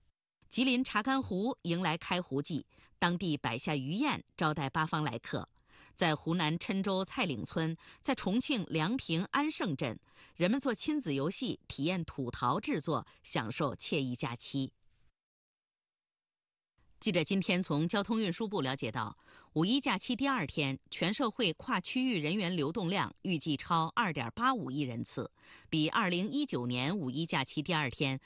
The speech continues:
增长百分之三十三点六。铁路客流保持高位运行，今天全国铁路预计发送旅客一千七百万人次。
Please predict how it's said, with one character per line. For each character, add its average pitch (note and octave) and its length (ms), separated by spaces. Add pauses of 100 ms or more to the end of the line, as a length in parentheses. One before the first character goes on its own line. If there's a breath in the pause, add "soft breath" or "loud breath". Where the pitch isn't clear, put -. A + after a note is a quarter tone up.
(140 loud breath)
增 E3 220
长 C3 220
百 - 160
分 C3+ 180
之 D3 160
三 F3 200
十 E3 100
三 F3 160
点 B2 180
六。 F#3 220 (600 loud breath)
铁 F#3 200
路 D#4 160
客 G#3+ 220
流 F3 240
保 C3 160
持 F3 180
高 C4+ 160
位 C4 140
运 D3 180
行， A2+ 360 (280 loud breath)
今 B3 160
天 G#3+ 320
全 G#3+ 220
国 C4 140
铁 C#3 180
路 D3 300
预 F3+ 160
计 D#3+ 180
发 E3+ 140
送 D#3 180
旅 A#2+ 100
客 D3 220
一 F#3 160
千 G3+ 240
七 - 160
百 - 160
万 B2+ 140
人 A#2 180
次。 - 240